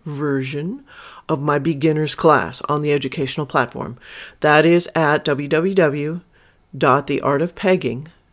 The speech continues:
dot com. So at that educational platform, you can find a recorded version of my beginner's class.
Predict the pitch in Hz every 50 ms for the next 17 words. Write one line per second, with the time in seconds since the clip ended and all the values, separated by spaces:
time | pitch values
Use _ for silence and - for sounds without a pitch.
0 | _ - 143 139 151 123 127 131 127 - - - - - 175 170 147 117 76 67
1 | - 123 127 _ - - - - - - - - - 143 123 - - - 175 202
2 | 196 - 254 254 247 220 208 196 190 190 - - 185 180 - - 202 196 - -
3 | 170 143 110 - - 135 127 127 135 147 - - - - - - - 147 160 170
4 | 160 - - 214 208 - - 151 143 139 143 151 143 143 143 139 - - - 247
5 | 269 359 339 247 139 123 143 139 135 131 - 135 143 - - 151 143 143 147 143
6 | 143 131 160 143 131 160 151 147 147 135 - - - 131 110 95 127 -